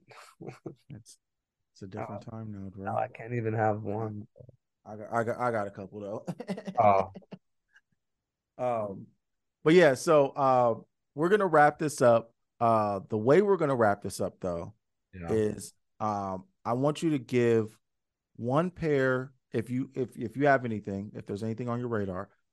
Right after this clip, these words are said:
Speaker 1: Yeah.
Speaker 2: give some, give, give the people something that's on your radar to look out for shoe-wise in the coming, let's say, week, two weeks, month.
Speaker 1: Uh,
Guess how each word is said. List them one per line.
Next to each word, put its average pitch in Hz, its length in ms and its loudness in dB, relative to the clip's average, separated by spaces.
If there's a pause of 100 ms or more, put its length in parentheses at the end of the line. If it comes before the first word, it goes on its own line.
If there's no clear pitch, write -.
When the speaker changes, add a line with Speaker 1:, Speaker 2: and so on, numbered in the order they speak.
(140)
Speaker 1:
Yeah. 87 380 -10
Speaker 2:
give 156 180 -2
some, 151 260 -2
give, 156 380 -2 (140)
give 147 220 0
the 175 80 -4
people 147 320 -4
something 123 320 -2
that's 113 180 -2
on 104 100 -4
your 98 100 -4
radar 90 480 -6 (220)
to - 60 -12
look 98 140 -6
out 82 200 -8
for 90 180 -14
shoe-wise 82 580 -12 (1080)
in 107 80 -6
the 104 80 -4
coming, 92 600 -4
let's 98 160 -8
say, 95 140 -8
week, 95 280 -8 (160)
two 104 160 -8
weeks, 92 560 -12 (220)
month. 90 320 -8 (800)
Speaker 1:
Uh, 95 800 2